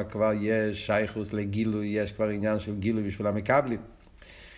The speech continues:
מה שאין כן בכסר, אין עדיין גילוי בשביל המקבלים. אה, הוא מובדל, אבל אף על פי כן הוא נקרא ראשון.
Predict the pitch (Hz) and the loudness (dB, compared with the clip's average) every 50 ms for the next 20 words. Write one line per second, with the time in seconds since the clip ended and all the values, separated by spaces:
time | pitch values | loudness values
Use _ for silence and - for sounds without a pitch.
0 | - - - - 101 95 - 143 143 151 131 117 107 98 101 101 101 110 107 107 | -18 -8 -2 0 0 2 4 2 2 2 2 0 0 0 -2 -2 0 2 2 2
1 | 104 - - 107 104 98 120 143 165 170 156 143 151 139 135 131 123 117 131 127 | 2 2 0 0 0 2 2 2 2 2 2 2 4 2 2 2 0 -2 0 0
2 | 123 117 107 - 117 107 101 104 101 - 104 95 92 87 - 98 - - - - | 2 0 0 0 -2 -2 -2 -2 -2 2 2 2 2 0 -6 -10 -12 -14 -20 -20
3 | - - - - - - - - - - - - 92 92 95 107 - - - - | -20 -20 -20 -20 -20 -20 -20 -20 -20 -14 -6 -2 0 0 2 0 0 -4 -8 -16
4 | - - - - - 110 95 98 95 90 98 131 147 143 107 - - - - - | -20 -20 -14 -8 -4 -2 0 0 0 4 4 4 4 4 2 -2 -10 -16 -20 -20
5 | - - - - - - - - - 101 90 85 87 90 98 110 131 113 113 110 | -20 -20 -20 -20 -20 -20 -18 -8 -2 -2 0 2 2 2 4 2 2 2 0 -2
6 | 98 110 120 110 127 139 156 170 160 147 139 135 131 127 127 120 117 120 - 135 | -2 -4 -4 -2 0 0 2 2 2 2 2 2 0 0 0 -2 -2 -2 0 2
7 | 131 135 135 123 139 180 - 92 120 107 90 | 4 4 4 6 4 4 4 2 0 -2 -2